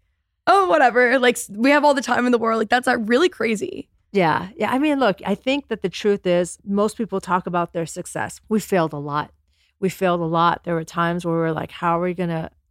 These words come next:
Speaker 2: how are we gonna pay the mortgage?" And we went through, um, some tough times before we obviously, you know, I always say success is not linear, but we've, we've experienced a lot. We've learned a lot. We've grown, and we've tried,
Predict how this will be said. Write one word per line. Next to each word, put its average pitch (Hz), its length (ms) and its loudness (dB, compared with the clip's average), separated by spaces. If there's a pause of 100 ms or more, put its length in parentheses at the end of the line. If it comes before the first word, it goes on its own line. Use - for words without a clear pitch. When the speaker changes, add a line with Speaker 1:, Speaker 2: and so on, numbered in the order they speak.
(120)
Speaker 2:
how 165 120 -12
are 185 40 -6
we 202 60 -6
gonna 202 80 -10
pay 190 200 -12
the 180 80 -10
mortgage?" 180 640 -12 (480)
And 196 220 0
we 208 120 0
went 226 240 -2
through, 170 460 2
um, 170 220 -2
some 180 180 -8
tough - 240 -4
times 156 480 -6
before 165 500 -2
we 165 120 -2
obviously, 156 800 -4 (240)
you 190 100 -2
know, 185 60 0
I - 40 0
always 175 160 0
say 185 120 -2
success 180 500 -4
is 165 120 -12
not 170 200 -4
linear, 156 460 -6 (400)
but 180 220 0
we've, 208 360 0
we've 208 200 -2
experienced 208 580 -2
a 185 80 -2
lot. 175 340 0
We've 165 160 -6
learned 175 320 0
a 165 40 0
lot. 156 320 0
We've 160 200 -8
grown, 160 520 -2
and 165 340 -6
we've 165 160 -8
tried, 180 320 -6